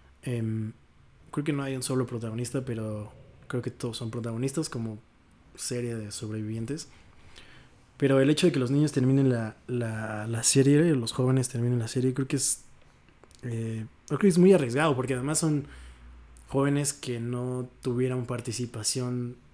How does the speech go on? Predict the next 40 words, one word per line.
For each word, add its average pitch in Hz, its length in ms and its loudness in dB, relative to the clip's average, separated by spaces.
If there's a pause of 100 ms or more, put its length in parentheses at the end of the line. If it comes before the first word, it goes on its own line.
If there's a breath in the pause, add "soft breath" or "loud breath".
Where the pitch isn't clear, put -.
(100)
muy 156 440 4
grande 139 380 2
dentro 120 340 -6
de 113 80 -6
la 107 140 -8
serie. 120 380 -2
O 110 40 -10
sea, 110 380 -10 (580 loud breath)
quizás 151 280 4
la 160 80 8
niña 151 260 6
sí 143 300 4
cuando 139 280 2
va 127 220 0
y 131 80 0
enfrenta 127 360 -2
a 120 80 0
Joe 123 300 2
y 117 40 2
le 117 60 -2
dice 117 200 -2
como, 117 260 -4
"Ah, 151 320 -6
te 151 120 0
odio 143 420 4
y 127 100 4
ojalá 127 300 0
estuvieras 127 360 -4
muerto", 123 340 -6
y 120 40 -6
no 120 80 -6
sé - 140 -14
qué. 165 240 0 (920 loud breath)
Pero 123 480 -2
el 120 120 -4
otro, 139 220 -4 (140)
el 131 260 0
hermano 135 300 0
de 151 80 2
Riley 156 640 2